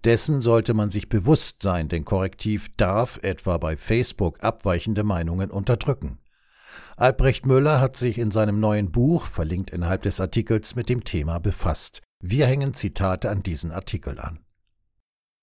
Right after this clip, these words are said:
David Schraven ist Gründer und Geschäftsführer von Korrektiv. Der Verein nennt sich Recherchezentrum und fällt dadurch auf,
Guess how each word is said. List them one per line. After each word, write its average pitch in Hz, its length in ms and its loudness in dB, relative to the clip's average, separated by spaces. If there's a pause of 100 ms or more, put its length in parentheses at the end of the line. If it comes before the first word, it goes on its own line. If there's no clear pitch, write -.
(120)
David 151 420 6
Schraven 135 480 2
ist - 260 0
Gründer 120 380 4
und 113 160 0
Geschäftsführer 104 880 0
von 107 320 2
Korrektiv. - 920 -4 (380)
Der 120 120 6
Verein 139 420 2
nennt 131 200 0
sich - 420 -2
Recherchezentrum 104 1300 0
und 82 240 -4
fällt 87 340 -2
dadurch 107 440 0
auf, 113 320 0